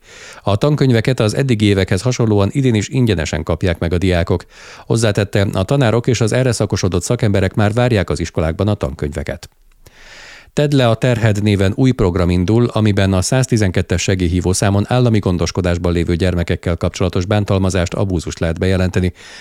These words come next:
közölte a Belügyminisztérium gondoskodás politikáért felelős államtitkára. Fülöp Attila kiemelte, gyermekvédelemben lévő huszonháromezer gyerekről tizenháromezer elkötelezett dolgozón gondoskodik.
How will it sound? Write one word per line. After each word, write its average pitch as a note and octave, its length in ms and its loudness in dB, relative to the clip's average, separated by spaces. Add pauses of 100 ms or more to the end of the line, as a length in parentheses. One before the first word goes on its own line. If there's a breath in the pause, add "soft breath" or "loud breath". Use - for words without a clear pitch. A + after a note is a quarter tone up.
közölte C3 340 0
a B2 40 2
Belügyminisztérium A2+ 800 2
gondoskodás G2 600 0
politikáért E2 680 -2
felelős E2+ 380 -2
államtitkára. F#2 800 0 (460 loud breath)
Fülöp B2 240 2
Attila A#2 300 2
kiemelte, A2 680 2
gyermekvédelemben G#2+ 840 2
lévő G2+ 220 2
huszonháromezer G2 800 0
gyerekről G2+ 420 0
tizenháromezer G2+ 840 0
elkötelezett F2 580 -2
dolgozón E2+ 440 -2
gondoskodik. F2+ 600 -2